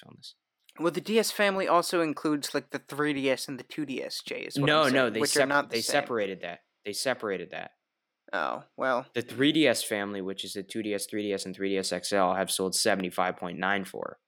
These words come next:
Speaker 2: What?
Speaker 1: which is
Speaker 2: The
Speaker 1: still more than
Speaker 2: two D S
Speaker 1: the
Speaker 2: should
Speaker 1: Switch.
Speaker 2: count as something different.
Speaker 1: No, it doesn't. It's part. It was. They were all released in two thousand eleven, Vilnius.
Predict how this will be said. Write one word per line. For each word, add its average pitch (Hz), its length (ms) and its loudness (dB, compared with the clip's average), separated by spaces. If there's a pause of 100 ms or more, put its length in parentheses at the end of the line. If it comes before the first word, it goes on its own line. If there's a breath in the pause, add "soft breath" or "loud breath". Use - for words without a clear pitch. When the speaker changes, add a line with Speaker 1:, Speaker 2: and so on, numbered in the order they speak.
Speaker 2:
What? - 180 0
Speaker 1:
which 98 160 -6
is - 80 0
Speaker 2:
The - 60 4
Speaker 1:
still 269 220 8
more - 0 -
than 277 100 6
Speaker 2:
two 226 40 8
D 190 60 10
S 170 80 6
Speaker 1:
the - 60 -4
Speaker 2:
should 180 140 0
Speaker 1:
Switch. - 220 -12
Speaker 2:
count 180 280 4
as 143 120 2
something 143 380 0
different. 113 460 -4 (1040)
Speaker 1:
No, 180 240 2
it - 100 -4
doesn't. 135 400 -4
It's - 160 -2
part. - 260 6
It 135 220 6
was. 135 240 4
They 131 100 6
were 127 160 6
all 135 120 8
released 147 340 4
in 127 60 -2
two 143 120 0
thousand 127 300 2
eleven, 107 400 2
Vilnius. 90 340 -6